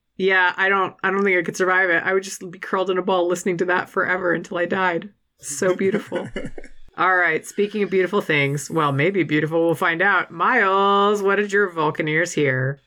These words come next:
Speaker 2: Well, speaking of that same backstage segment,
Speaker 1: Mm-hmm.
Speaker 2: but a different part of it, when Breeze and Kid walk away to go get their tag team cohesion, as you so accurately put it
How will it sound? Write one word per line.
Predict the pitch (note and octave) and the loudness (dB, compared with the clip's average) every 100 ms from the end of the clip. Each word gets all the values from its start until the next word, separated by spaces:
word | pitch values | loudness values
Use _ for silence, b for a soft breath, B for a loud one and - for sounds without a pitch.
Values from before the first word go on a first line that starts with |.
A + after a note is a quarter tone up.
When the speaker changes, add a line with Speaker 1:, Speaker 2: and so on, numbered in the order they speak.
| - | -2
Speaker 2:
Well, | B2 C#3+ | 0 2
speaking | C3+ - G#3 F#3+ F3 | 0 -2 -2 0 2
of | E3 D3+ | 2 0
that | C#3 D3 - | -2 -2 -2
same | - D#3 D#3+ D#3+ | 0 2 2 0
backstage | D3 D#3 - - E3 D#3+ | 0 0 -4 0 0 2
segment, | - G#3+ - A#2+ C3+ - - | 0 -2 -2 -4 -4 -6 -4
Speaker 1:
Mm-hmm. | F3+ F#3 - D#3+ E3+ F#3 C4 F#4 - | -2 -2 -2 -4 -4 0 0 0 -4
Speaker 2:
but | A2+ C#3 | -4 -2
a | C3 | 0
different | B2 D3+ F#3+ F#3+ | -2 -2 -4 -2
part | F#3 F#3 | -2 0
of | C3 A2+ | 0 0
it, | C#3 - _ | -2 -6 _
when | - D3 D3 | -2 0 0
Breeze | C3 C#3 E3 E3 E3+ | -2 2 2 2 0
and | E3 | -2
Kid | D3+ E3+ E3+ | -2 0 0
walk | D3 D3+ D#3 E3+ | 2 0 0 0
away | C#3 D3+ D3 C3 | 2 2 2 0
to | B2+ D3 | 0 -2
go | B2+ C3 C3 C3+ | 0 0 2 0
get | C3 - C#3 | 0 -2 -2
their | C3+ C3 | 0 0
tag | B2+ D3 C#3 C3+ | 0 0 0 0
team | D3 C#3 | -2 -2
cohesion, | B2+ D3 B2+ E3+ C3 G#2+ | 0 0 0 -2 0 0
as | A2 - | 0 0
you | B2+ | 0
so | A#2 B2+ A#2 | 0 0 0
accurately | A#2 B2+ - B2 G#2+ | 0 -2 -2 -2 -2
put | A#2 A#2+ A2+ | -2 0 0
it | B2 | 0